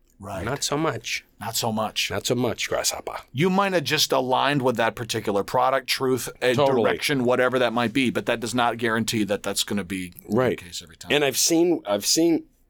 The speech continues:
Speaker 2: pardon me, uh, situations where, you know, an actor gets signed by an agency,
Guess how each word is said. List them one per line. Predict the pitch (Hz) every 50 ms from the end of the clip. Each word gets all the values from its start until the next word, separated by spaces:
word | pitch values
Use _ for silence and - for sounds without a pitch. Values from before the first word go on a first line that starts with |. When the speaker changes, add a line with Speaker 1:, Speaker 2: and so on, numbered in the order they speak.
| _ _ _ _
Speaker 2:
pardon | - 139 143 127
me, | 107 90 80 - 85
uh, | 95
situations | 95 - - - - 120 117 117 131 - - 120 107 98
where, | 98 98 98 92 90 85 - - _ _ _ _ _ _ _ _ _ _ _ _ _ _ _ _ - -
you | 123 113
know, | 107 101 95 95 -
an | 90 92 90
actor | 87 92 113 120 - 113
gets | 95 95 - -
signed | - 107 98 95 92 90
by | 82 78
an | 80 90
agency, | 110 123 131 120 120 110 - - - 95 90 85 82